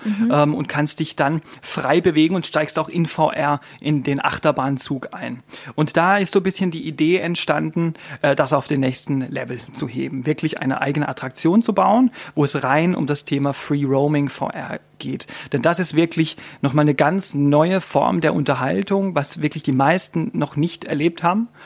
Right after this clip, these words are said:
Speaker 2: Ähm, deswegen, um ein bisschen Eigenwerbung zu machen, kann ich wirklich, wirklich nur empfehlen, das unbedingt mal auszuprobieren.
Speaker 1: Das heißt, in der Form wird es das wahrscheinlich ja n-, kein zweites Mal geben, wie es das jetzt hier gibt, wie Julbi hier aufgebaut ist.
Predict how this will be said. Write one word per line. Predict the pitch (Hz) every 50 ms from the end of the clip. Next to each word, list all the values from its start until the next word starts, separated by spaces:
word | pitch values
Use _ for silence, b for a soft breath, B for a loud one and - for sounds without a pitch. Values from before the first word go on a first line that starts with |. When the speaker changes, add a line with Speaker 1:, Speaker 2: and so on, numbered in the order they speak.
| B B B B - -
Speaker 2:
Ähm, | 139 143 139 139 143 156 -
deswegen, | 156 147 143 - 156 156
um | 160
ein | 151 147
bisschen | 147 - - 151
Eigenwerbung | - - 151 156 156 156 156 151 160 160
zu | - - 147
machen, | 147 139 139 147
kann | 127 - 139 139
ich | 131 - 143
wirklich, | 151 147 - 156 143 - 147
wirklich | 151 143 - 147 135
nur | 147 143
empfehlen, | 139 131 - 143 143 143 143
das | 143 131 -
unbedingt | - 143 131 131 131 123
mal | 135 -
auszuprobieren. | - - - - - - - - - - 139 - b b b b b b b b
Speaker 1:
Das | - 214 208 -
heißt, | 208 220 214 220 240 262 254 -
in | - 226 226
der | 214 220 220 226 233 240
Form | - - - 233 240 247 247 247 208
wird | 226 226 233
es | 254 226 -
das | - 226 - -
wahrscheinlich | 220 214 202 - 226 214 220 233 247 233 -
ja | 233 226 220 220 220 - - _ _ _ _ _ _ _ _ -
n-, | 233 226 233 226 240 - _
kein | - - 220 233 277
zweites | 277 - - 240 240 269 254 269 262 - -
Mal | 240 233 226 220 220 220
geben, | 190 - 214 220 226 247 254 294 311 311 285
wie | 240 240 240
es | 233 -
das | - 233 - -
jetzt | 226 214 - -
hier | - 240 226
gibt, | 220 - 247 269 262 - -
wie | 233
Julbi | 220 214 226 233 220 220 226
hier | 202 214 220 214 - -
aufgebaut | - 233 240 - - 247 - 240 240 254 269 254
ist. | - - 285 285 -